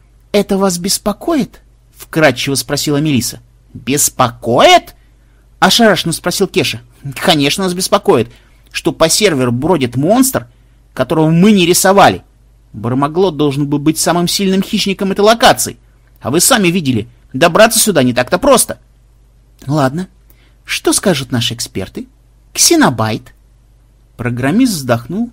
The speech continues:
подошёл к Кеше и, смерив его взглядом, спросил: «А в логах смотрели?» «Конечно, смотрели», обиделся провожатый.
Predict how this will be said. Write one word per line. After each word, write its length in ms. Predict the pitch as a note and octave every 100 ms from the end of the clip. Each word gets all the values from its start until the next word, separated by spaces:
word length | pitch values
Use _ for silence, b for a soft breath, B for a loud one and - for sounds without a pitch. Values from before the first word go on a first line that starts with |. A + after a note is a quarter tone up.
| _
подошёл 420 | - B2+ C3 - A#2
к 80 |
Кеше 380 | - G#3 A3 A#3 b b b b -
и, 80 |
смерив 400 | F3+ A3 A3 F#3+
его 100 | F3+
взглядом, 360 | D3+ C#3 F#3+ G#3+
спросил: 480 | - F#3+ - A#2+ G#2 _ _ _ _ _ _
«А 120 | C#4
в 60 | C#4
логах 460 | C4+ E3+ A2+ A2+
смотрели?» 680 | - E3+ F3+ B3+ C#4 F#3 A2 _ _ _ _ _ _
«Конечно, 520 | C3+ B2+ C3 C3+ E3+
смотрели», 640 | G3+ G#3 C4 C4+ D3+ G2+ _ _ _ _ -
обиделся 400 | E3+ D#3 B2 A#2+
провожатый. 480 | C#3 D3+ C3+ G2